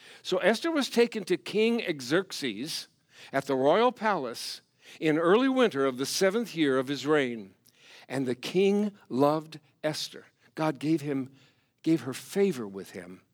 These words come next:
And the king loved Esther more than any of the other young women.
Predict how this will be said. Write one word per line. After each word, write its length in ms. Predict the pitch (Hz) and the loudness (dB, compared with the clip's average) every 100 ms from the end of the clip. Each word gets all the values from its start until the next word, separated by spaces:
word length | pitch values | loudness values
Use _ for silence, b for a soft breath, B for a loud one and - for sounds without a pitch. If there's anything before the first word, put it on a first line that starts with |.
| _ _ _ _ _ - | _ _ _ _ _ -8
And 60 | 123 | -8
the 60 | |
king 340 | - 196 285 269 | 0 4 6 6
loved 260 | 254 196 | 4 2
Esther 300 | 240 - 220 | -2 0 -4
more 240 | 202 202 170 | 0 2 2
than 180 | 151 - B B | 0 0 B B
any 300 | 262 302 285 | 6 6 6
of 100 | 226 | 2
the 140 | 226 | 2
other 160 | 226 202 | 2 2
young 280 | 196 190 175 | 0 2 2
women. 320 | 175 127 | 0 0